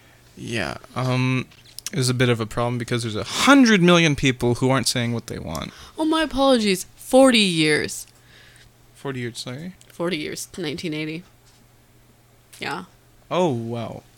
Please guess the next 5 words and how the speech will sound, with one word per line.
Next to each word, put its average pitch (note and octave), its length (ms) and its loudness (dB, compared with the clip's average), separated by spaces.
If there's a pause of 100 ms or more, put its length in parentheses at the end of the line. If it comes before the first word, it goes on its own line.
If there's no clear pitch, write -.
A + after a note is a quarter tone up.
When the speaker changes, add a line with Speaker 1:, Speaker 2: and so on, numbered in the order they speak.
Speaker 2:
Yeah. - 80 -20 (500)
Speaker 1:
Oh, D3+ 400 -4 (200)
wow. A2+ 280 -8 (440)
Speaker 2:
Yeah, F3 180 -8
huh? G#3+ 220 -6